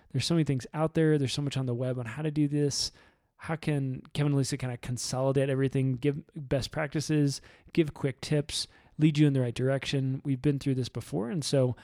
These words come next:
um, this is our chance to just give you kinda like an inside scoop of, you know, the things that we've had to wrestle with and think about and battle with, uh,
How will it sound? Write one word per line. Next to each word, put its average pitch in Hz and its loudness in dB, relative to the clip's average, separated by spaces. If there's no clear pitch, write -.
um, 127 -2
this 143 2
is 147 2
our 143 0
chance 135 -4
to 131 -6
just 123 -6
give 131 0
you 127 2
kinda 147 0
like 123 0
an 120 -4
inside 147 0
scoop 139 0
of, 120 -4
you 131 0
know, 120 2
the 117 -4
things 135 -4
that 120 -2
we've 135 2
had 127 -2
to 117 -2
wrestle 160 0
with 160 2
and 117 -8
think 151 -2
about 135 0
and 113 -6
battle 131 -2
with, 131 2
uh, 135 -6